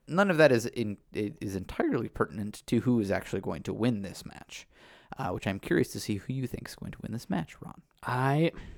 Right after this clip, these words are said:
Speaker 2: so if they're gonna do the Lana and Rusev thing, which is what I want them to do,
Speaker 1: Okay, okay.
Speaker 2: then I would say Lana.
Speaker 1: Sure.
Speaker 2: The only other person who I feel would be, like, really great with the contract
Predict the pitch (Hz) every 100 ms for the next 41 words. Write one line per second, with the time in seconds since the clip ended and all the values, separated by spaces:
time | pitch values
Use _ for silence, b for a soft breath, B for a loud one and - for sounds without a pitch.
0 | - - 147 139 131 - 185 214 156 135
1 | 113 104 107 104 98 82 - - - 95
2 | 82 85 85 - 82 82 85 90 - 92
3 | 104 92 85 71 - - 139 - - -
4 | 90 - _ 110 104 98 95 90 - 92
5 | 82 87 117 117 101 73 60 - - -
6 | - - - _ _ - - 113 - 196
7 | 269 381 - 208 170 - 98 - 131 131
8 | 113 110 95 - 110 104 104 95 104 95
9 | 98 98 87 95 - - _ _ 110 95
10 | 104 107 - 101 90 90 - - 101 -
11 | - 92 92 - 196 277 -